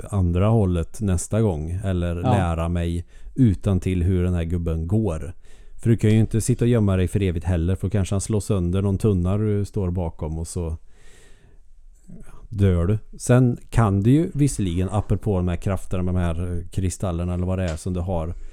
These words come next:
Speaker 1: på din vänsterarm, så grabbar han tag i dig en gång så kan du ju värja dig mot det.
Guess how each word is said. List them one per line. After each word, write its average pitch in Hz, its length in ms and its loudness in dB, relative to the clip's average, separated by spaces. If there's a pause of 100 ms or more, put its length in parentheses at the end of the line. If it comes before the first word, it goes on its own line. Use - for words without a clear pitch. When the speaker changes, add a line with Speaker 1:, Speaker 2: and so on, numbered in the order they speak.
(240)
Speaker 1:
på 113 140 2
din 92 140 2
vänsterarm, 95 560 2 (400)
så 104 280 2 (360)
grabbar 110 400 6
han 110 120 6
tag 135 300 4
i 104 80 4
dig 107 200 4
en 127 160 6
gång 82 220 -2
så 101 120 -4
kan 87 240 0
du 82 60 0
ju 92 80 4
värja 90 380 4
dig 139 120 6
mot 87 260 0
det. 87 200 -6